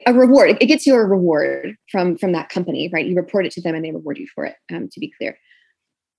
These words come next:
And the Chinese government n-, is not doing that. So it, it has removed a market incentive. And as a result of that,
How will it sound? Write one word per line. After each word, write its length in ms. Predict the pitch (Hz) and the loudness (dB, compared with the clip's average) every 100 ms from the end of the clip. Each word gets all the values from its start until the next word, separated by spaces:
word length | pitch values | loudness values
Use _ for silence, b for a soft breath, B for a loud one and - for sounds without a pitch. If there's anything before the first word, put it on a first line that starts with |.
| _ - | _ 0
And 340 | 262 262 262 | 2 6 6
the 100 | 247 | 4
Chinese 280 | 262 294 285 | 4 6 6
government 360 | 262 240 226 - | 6 2 2 2
n-, 340 | 202 - - | -2 -2 -2
is 180 | 185 180 | -2 0
not 180 | 180 - | -2 2
doing 180 | 330 185 | 2 2
that. 140 | - - | -2 -4
So 120 | 214 | 2
it, 140 | 185 - | 2 2
it 60 | |
has 200 | 208 190 | 0 2
removed 360 | 185 190 208 196 | 0 2 2 2
a 60 | 180 | 0
market 300 | 165 165 165 | -2 -6 -10
incentive. 500 | 165 - - - - _ - | -10 -12 -12 -14 -14 _ -6
And 320 | 185 175 180 | -2 -2 -2
as 180 | 196 185 | -2 0
a 40 | 190 | 0
result 380 | 180 202 240 | 0 -2 -2
of 80 | 233 | -2
that, 360 | 190 185 196 | -2 -2 -4